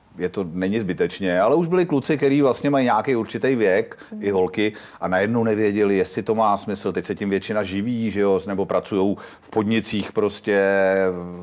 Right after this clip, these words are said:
jako vyhazovači, takže přicházeli o příjmy, protože ty podniky byly zavřený.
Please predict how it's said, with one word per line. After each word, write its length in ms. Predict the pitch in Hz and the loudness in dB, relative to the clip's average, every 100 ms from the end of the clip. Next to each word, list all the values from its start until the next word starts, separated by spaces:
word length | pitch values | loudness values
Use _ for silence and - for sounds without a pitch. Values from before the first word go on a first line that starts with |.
| 92 | -8
jako 200 | 92 110 | -6 0
vyhazovači, 580 | 101 110 101 104 101 104 | 2 2 2 -2 -2 -2
takže 220 | 92 95 | -4 -4
přicházeli 560 | - 101 107 95 98 98 | -8 -2 2 2 2 2
o 80 | |
příjmy, 420 | 92 - 120 123 107 | 0 -4 -2 0 0
protože 300 | 95 90 90 | -4 -6 -6
ty 80 | |
podniky 380 | 85 95 107 113 | -4 -4 -4 -4
byly 200 | 110 107 | 0 2
zavřený. 460 | 110 104 107 110 | 2 2 0 0